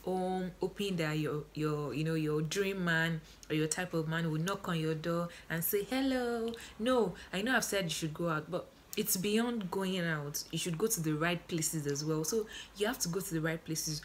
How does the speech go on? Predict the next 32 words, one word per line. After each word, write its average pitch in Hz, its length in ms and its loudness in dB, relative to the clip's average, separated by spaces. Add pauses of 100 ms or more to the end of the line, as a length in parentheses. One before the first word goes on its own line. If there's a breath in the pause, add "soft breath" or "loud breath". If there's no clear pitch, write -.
(220 loud breath)
You 202 120 8
already 240 220 6
know 220 120 4
what 180 160 2
you 160 100 2
want 165 200 0
in 156 100 -2
a 151 60 -2
man, 156 380 -2
you 165 80 0
know, 180 80 0
besides 180 560 0
the 156 140 -2
basics 165 460 0
and 147 120 -2
the 143 40 -8
fundamental 165 680 0
things 160 440 -2 (440 loud breath)
that 165 160 2
I 156 100 2
mentioned 175 460 2
earlier. 160 300 2 (380 loud breath)
Probably 208 320 2
you 175 120 2
want 180 200 -2
a - 20 -4
businessman, 175 720 0
probably 185 360 -2
you 160 120 4
want 180 300 0
a 147 60 -4
professional. 175 600 -4